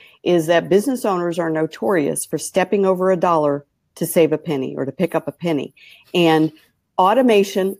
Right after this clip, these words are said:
like Infusionsoft and Service Autopilot and any of the other platforms,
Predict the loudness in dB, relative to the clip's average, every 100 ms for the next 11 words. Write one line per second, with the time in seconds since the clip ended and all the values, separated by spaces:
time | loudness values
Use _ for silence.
0 | -6 0 2 2 0 -6 -4 -2 -2 -4
1 | -2 0 0 -4 -8 -4 -2 -2 -4 -6
2 | -6 0 0 0 0 0 0 0 0 0
3 | -2 -2 -2 0 0 2 0 2 0 0
4 | -2 0 0 0 0 -4